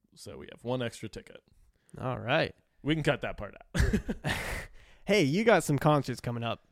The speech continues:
Speaker 1: I do have some concerts coming up.
Speaker 2: Lay it on us.
Speaker 1: <clears throat> So,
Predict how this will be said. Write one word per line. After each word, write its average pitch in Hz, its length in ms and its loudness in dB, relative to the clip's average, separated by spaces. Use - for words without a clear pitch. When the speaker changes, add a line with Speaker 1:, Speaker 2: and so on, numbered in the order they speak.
Speaker 1:
I 139 100 0
do 139 120 2
have 240 120 2
some 123 140 -6
concerts 104 420 -10
coming 98 240 -10
up. 95 100 -6
Speaker 2:
Lay 160 200 8
it 147 80 8
on 131 180 4
us. 113 260 -8
Speaker 1:
<clears throat> 127 180 -20
So, 139 760 0